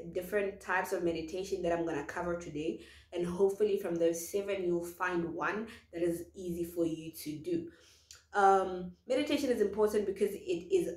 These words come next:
a stress reliever. Like, stress is related to so many illnesses, like mental illness, and it's,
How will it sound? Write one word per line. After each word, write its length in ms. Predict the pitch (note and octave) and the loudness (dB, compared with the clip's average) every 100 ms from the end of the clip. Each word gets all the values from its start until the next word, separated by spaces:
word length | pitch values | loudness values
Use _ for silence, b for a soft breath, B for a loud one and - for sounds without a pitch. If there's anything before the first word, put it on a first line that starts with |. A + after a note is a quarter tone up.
| F3+ | -4
a 100 | F3+ | -4
stress 600 | - - - G#3 G3+ G3 | -6 -6 0 0 2 0
reliever. 560 | F3 E3 G3+ F#3 - - | 2 0 -2 -6 -10 -10
Like, 240 | F#3+ - - | -8 -8 -8
stress 640 | - - G#3+ G#3+ - - B B B B - | -8 -2 0 0 -2 -10 B B B B 2
is 680 | F3+ F3+ E3+ E3+ - - E3 - - _ F3+ | 6 6 6 4 -6 -12 -12 -12 -16 _ -6
related 420 | F#3 F3+ F#3+ G#3 G#3+ | 0 4 4 4 0
to 100 | G3 | -2
so 320 | - A3 G3 | 2 6 8
many 380 | G3 F#3+ F3+ F3 | 8 4 2 2
illnesses, 760 | F#3 F#3 F#3+ - C3+ A2+ - - | 2 2 0 -2 -4 -4 -8 -10
like 320 | D#3 D3 - | -6 -6 -6
mental 440 | D#3 E3+ - - E3+ | 0 2 2 0 2
illness, 480 | F3+ F3+ E3+ - - - C#3+ | 2 4 2 -2 -8 -12 -4
and 520 | D3 C3+ B2+ B2+ - B B B B B _ | -2 -2 -2 -6 -8 B B B B B _
it's, 800 | F#3 F3+ - - - - - - | -2 -2 -4 -6 -6 -6 -8 -10